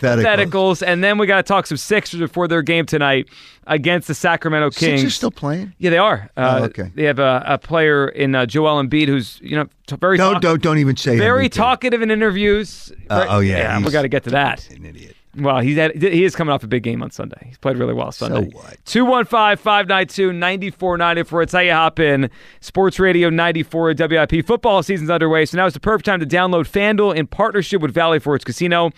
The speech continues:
Speaker 1: America's number one sportsbook. Right now, new customers get a no-sweat first bet up to one thousand dollars. That's free bets back if your first bet doesn't win. Just sign up promo code Giglio. FanDuel is all your favorite bets, money line, point spreads, player props,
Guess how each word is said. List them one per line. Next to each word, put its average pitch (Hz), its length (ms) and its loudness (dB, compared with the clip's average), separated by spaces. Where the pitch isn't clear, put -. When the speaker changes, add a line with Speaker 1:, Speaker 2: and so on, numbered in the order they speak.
Speaker 1:
America's 180 720 2
number 180 500 0
one 151 280 0
sportsbook. 165 480 -2
Right 185 140 2
now, 190 140 2
new 175 140 2
customers 180 540 -2
get 180 140 2
a 175 100 4
no-sweat 208 540 0
first 190 300 0
bet 180 120 2
up 156 100 0
to 156 140 0
one 180 460 0
thousand 175 400 0
dollars. 160 260 4
That's 151 140 -2
free 226 180 2
bets 190 240 0
back 180 360 0
if - 160 -6
your 151 80 -2
first 170 320 -2
bet 143 140 0
doesn't 127 260 -2
win. 196 280 2
Just 185 160 -4
sign 233 140 2
up 202 120 0
promo 220 320 0
code 214 440 2
Giglio. 196 420 2
FanDuel 226 460 4
is 180 80 0
all 196 100 2
your 180 120 4
favorite 196 300 2
bets, 180 280 0
money 196 240 2
line, 196 260 2
point 185 280 0
spreads, 175 260 0
player 175 280 2
props, 165 440 0